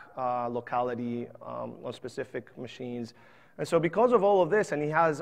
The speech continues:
all this view through this aux service of the entire cluster, he makes, like, very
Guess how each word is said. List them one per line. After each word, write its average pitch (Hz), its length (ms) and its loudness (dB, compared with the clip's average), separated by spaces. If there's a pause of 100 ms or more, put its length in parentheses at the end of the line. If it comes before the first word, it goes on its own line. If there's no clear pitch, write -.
all 180 180 6
this 165 220 0
view 156 300 -2
through 143 180 -2
this 127 180 -6
aux 139 120 -2
service 147 320 -4
of 123 80 -6
the 123 60 -4
entire 131 200 -2
cluster, 180 340 -2
he 147 80 -6
makes, 165 220 -4
like, 139 180 -2
very 196 540 -2